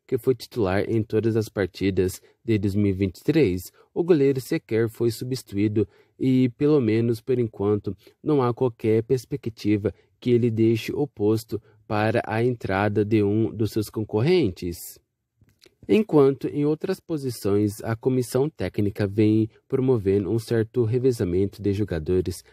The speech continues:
para evitar um maior desgaste físico e até lesões. No gol, a situação é diferente, já que o jogador não se desgasta tanto, lida com menos impacto, arranque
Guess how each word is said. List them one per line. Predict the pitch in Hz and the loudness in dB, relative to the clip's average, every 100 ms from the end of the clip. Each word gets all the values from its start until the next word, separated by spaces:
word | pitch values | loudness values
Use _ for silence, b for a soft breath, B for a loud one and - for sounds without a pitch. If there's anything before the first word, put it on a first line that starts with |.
| b - | b 0
para | 107 | 2
evitar | 104 107 - 92 92 - | 2 0 -4 -4 -4 -2
um | |
maior | 110 104 98 107 | 0 2 2 2
desgaste | 107 104 98 - 104 | 0 0 -4 -4 -12
físico | - 101 98 107 - 98 101 b b b | -6 -4 -4 -6 -6 -6 -6 b b b
e | |
até | 113 110 107 | 0 2 2
lesões. | 104 87 87 95 104 92 - b b | 2 2 0 0 0 -4 -14 b b
No | 135 151 | -2 0
gol, | 113 107 104 | 2 4 4
a | 117 | -2
situação | - - 104 - 95 | -6 -6 -6 -4 -4
é | 95 | -4
diferente, | 92 - 107 143 90 87 - b b | -4 -2 2 2 0 -4 -12 b b
já | 113 117 | -4 -2
que | 113 127 | -2 -2
o | 117 | 0
jogador | 127 120 92 101 87 | 0 0 2 2 2
não | 110 123 | 0 -2
se | - 127 | -2 -2
desgasta | 117 101 95 104 101 | -2 -2 -4 -4 -6
tanto, | - 90 98 - 95 b b | -6 -4 -4 -4 -8 b b
lida | 117 120 120 | -2 0 0
com | - | 0
menos | 110 107 117 123 117 | 0 2 2 0 -2
impacto, | - 120 - 92 95 - 110 104 b b b | -4 -8 -6 -6 -6 -8 -6 -6 b b b
arranque | 110 107 98 104 110 110 | 0 2 2 0 0 -8